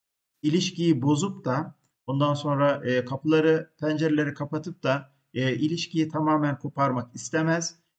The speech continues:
İlişkinin sürmesini ister. E, ama, e, dediğimiz gibi burada,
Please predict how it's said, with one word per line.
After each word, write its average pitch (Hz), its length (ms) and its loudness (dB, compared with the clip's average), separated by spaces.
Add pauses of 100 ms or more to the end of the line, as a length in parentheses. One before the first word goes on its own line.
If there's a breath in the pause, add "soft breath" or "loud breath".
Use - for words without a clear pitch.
İlişkinin 147 480 0
sürmesini 143 640 -4
ister. - 480 -2 (280)
E, 120 540 2
ama, 180 560 0 (360)
e, 120 100 -2
dediğimiz 156 720 0
gibi 180 400 -2
burada, 160 480 -2